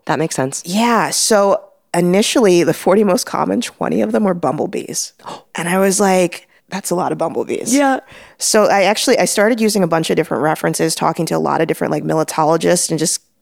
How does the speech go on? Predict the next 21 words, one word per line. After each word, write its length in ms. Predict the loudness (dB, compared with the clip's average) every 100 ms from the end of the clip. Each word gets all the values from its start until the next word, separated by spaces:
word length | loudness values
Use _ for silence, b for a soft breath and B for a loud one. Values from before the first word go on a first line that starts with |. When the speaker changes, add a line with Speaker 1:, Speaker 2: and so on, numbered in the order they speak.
| -4
Speaker 2:
that's 220 | -2 0
where 100 | 0
I 60 |
kind 260 | 0 0 0
of 140 | 0
came 180 | -2 -2
to 60 | -2
the 100 | -4
conclusion, 480 | -6 -2 0 0 -2
like, 200 | -4 -2
"Oh, 140 | -2
it's 160 | -2 -2
not 240 | -2 -2
that 140 | -2 -4
there's 180 | -4 -2
actually 320 | -4 -2 -2
this 240 | -2 -4
many 220 | -4 -4
bumblebees, 680 | -4 -4 -2 0 2 2 2
it's 220 | 0 -2
that 380 | -2 0 0 -6